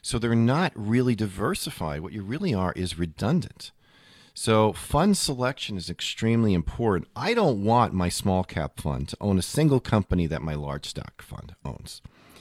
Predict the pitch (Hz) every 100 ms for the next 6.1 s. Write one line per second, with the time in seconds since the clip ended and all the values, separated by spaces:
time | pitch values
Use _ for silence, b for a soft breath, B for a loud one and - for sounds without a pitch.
0 | B B 104 131 196 143 135 117 98 98
1 | 101 120 104 98 98 98 - 85 71 -
2 | 80 78 - 104 98 90 - - 156 139
3 | 110 107 104 95 87 - 58 - - -
4 | - _ b b b b b 123 113 127
5 | 123 101 - 73 65 - 62 57 - -